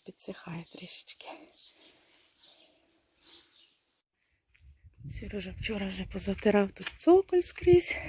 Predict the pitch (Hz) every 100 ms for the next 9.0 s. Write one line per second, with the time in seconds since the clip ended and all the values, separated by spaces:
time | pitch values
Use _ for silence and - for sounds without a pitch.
0 | - - - - - - - - 180 -
1 | - 190 190 190 175 165 170 - 180 -
2 | - - - - _ - - - - 170
3 | - 180 - 185 175 180 - - - -
4 | - - - - - - - 180 - -
5 | - 170 170 170 - 349 392 381 - -
6 | - - - - - _ - - - 185
7 | 208 208 180 - 175 196 190 180 - 190
8 | 185 185 190 - 180 190 - - 185 190